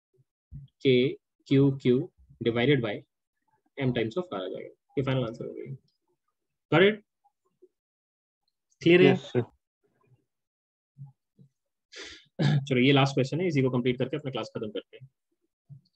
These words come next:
Speaker 1: यहाँ पे एक uniform desk है और इसको एक uniform field में हमने रखा हुआ है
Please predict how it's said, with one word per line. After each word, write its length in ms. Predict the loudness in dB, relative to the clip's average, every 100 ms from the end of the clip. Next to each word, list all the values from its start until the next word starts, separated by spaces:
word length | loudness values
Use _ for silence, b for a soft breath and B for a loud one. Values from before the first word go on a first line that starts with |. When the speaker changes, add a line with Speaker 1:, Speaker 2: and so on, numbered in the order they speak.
| -20 -20 -20 _ 0
Speaker 1:
यहाँ 160 | 2 4
पे 80 | 4
एक 80 | 4
uniform 360 | 4 2 2
desk 240 | 2 0 -4
है 140 | -6 -4
और 200 | -4 -2
इसको 220 | -2 2
एक 120 | 2 4
uniform 340 | 2 0 -2
field 260 | 0 0 0
में 60 |
हमने 140 | -2 -2
रखा 240 | -2 -6
हुआ 140 |
है 40 | -10